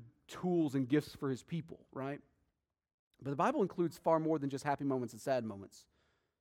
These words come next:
It also includes a really, really long list of throw up your hands in the air and on the verge of giving up moments. You ever come across those in your reading? There's a lot of them there.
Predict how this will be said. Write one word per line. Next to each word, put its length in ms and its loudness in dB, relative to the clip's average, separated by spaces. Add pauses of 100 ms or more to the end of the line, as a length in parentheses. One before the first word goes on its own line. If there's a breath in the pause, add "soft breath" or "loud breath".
(680)
It 60 -2
also 240 4
includes 300 2
a 80 4
really, 380 0
really 220 2
long 260 2
list 260 2
of 80 -8
throw 200 2
up 120 2
your 100 -2
hands 240 -2
in 80 -2
the 140 -4
air 260 0 (300 soft breath)
and 100 0
on 100 4
the 60 0
verge 340 2
of 100 -4
giving 280 2
up 260 0
moments. 540 -8 (1400)
You 100 -2
ever 140 2
come 180 -4
across 320 2
those 220 -2
in 80 -2
your 120 0
reading? 220 -4 (1200)
There's 80 -10
a 40 -4
lot 160 4
of 80 2
them 120 0
there. 220 0